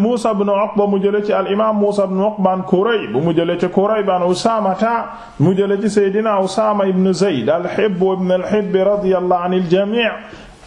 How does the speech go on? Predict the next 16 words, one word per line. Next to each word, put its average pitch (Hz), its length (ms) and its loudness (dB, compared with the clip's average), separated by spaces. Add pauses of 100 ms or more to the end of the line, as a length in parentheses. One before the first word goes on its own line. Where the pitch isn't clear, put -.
annahu, 180 840 0
kaana 220 260 2
moom 202 360 0
Kurayb 208 420 0
de 196 140 2
dégg 220 320 -2
na 208 80 0
Usaama 190 500 0
sa - 340 -4
muy 170 280 2
wax 196 240 0
yaquulu 180 580 0
mu 160 140 0
naan. 85 240 -4 (1400)
Waaw. 110 240 0 (1500)
Léegi 220 300 0